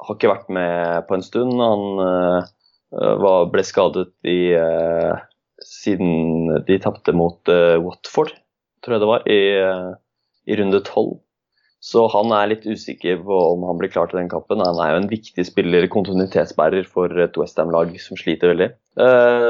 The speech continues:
samtidig som Chicharito, eh, også er usikker, eh, vært ute i, eh, vært ute i fire kamper, så han er jo en av de største målskåretruslene til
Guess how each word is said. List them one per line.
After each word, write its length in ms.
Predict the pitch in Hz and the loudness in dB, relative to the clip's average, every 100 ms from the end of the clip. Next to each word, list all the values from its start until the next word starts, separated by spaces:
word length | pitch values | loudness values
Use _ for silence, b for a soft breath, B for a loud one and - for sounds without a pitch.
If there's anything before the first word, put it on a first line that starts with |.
| 120 | 0
samtidig 600 | - - 117 113 95 98 | -4 -6 -4 -2 -2 -2
som 120 | 104 | -4
Chicharito, 680 | 113 107 113 101 87 - 127 - b _ _ _ - | -4 0 0 0 -6 -6 -8 -8 b _ _ _ -16
eh, 240 | - 95 95 | -8 -2 0
også 380 | 87 - 107 90 | 0 0 2 4
er 100 | 82 | 2
usikker, 480 | - - 87 85 | -4 -8 -4 -2
eh, 480 | 90 85 82 82 82 80 _ _ _ _ _ _ 104 | 2 2 2 0 -4 -10 _ _ _ _ _ _ -2
vært 140 | 98 101 | -2 -2
ute 240 | 90 90 | -6 -2
i, 60 | 82 | -2
eh, 320 | 82 80 80 - _ _ b b b b - | -2 -4 -10 -16 _ _ b b b b -8
vært 180 | 95 95 | -6 -6
ute 160 | 87 | -6
i 20 | |
fire 240 | 101 95 90 | 0 0 0
kamper, 240 | 85 90 98 | -4 -2 0
så 120 | 92 | 2
han 380 | 87 87 87 82 | 2 0 -2 0
er 80 | 80 | 2
jo 160 | 85 80 | 2 2
en 220 | - 87 | 0 0
av 80 | 85 | 0
de 80 | 90 | 0
største 320 | - 95 95 | -2 -2 0
målskåretruslene 960 | 90 78 - - 80 76 80 - 78 76 | 2 0 0 -2 -2 -2 -4 -2 -4 0
til 320 | 82 80 80 | 0 0 0